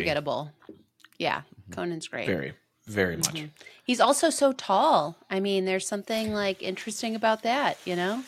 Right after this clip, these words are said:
Speaker 1: A tall ginger.
Speaker 3: He's a tall ginger.
Speaker 2: Huh.
Speaker 1: Mm-hmm.
Speaker 2: A tall
Speaker 3: How many hair
Speaker 2: ginger.
Speaker 3: transplants do you think he's had, Ariel?
Speaker 2: Oh, he's got that.
Speaker 1: Like, how
Speaker 3: That's
Speaker 1: many
Speaker 3: his entire
Speaker 1: pieces,
Speaker 3: brand.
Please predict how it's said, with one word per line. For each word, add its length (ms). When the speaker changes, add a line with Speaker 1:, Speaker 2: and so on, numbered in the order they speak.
Speaker 1:
A 60
tall 260
ginger. 500
Speaker 3:
He's 180
a 60
tall 160
ginger. 380
Speaker 2:
Huh. 220
Speaker 1:
Mm-hmm. 260
Speaker 2:
A 560
tall 220
Speaker 3:
How 60
many 120
hair 140
Speaker 2:
ginger. 80
Speaker 3:
transplants 380
do 80
you 40
think 140
he's 160
had, 220
Ariel? 320
Speaker 2:
Oh, 220
he's 140
got 180
that. 160
Speaker 1:
Like, 120
how 160
Speaker 3:
That's 120
Speaker 1:
many 40
Speaker 3:
his 120
entire 240
Speaker 1:
pieces, 100
Speaker 3:
brand. 360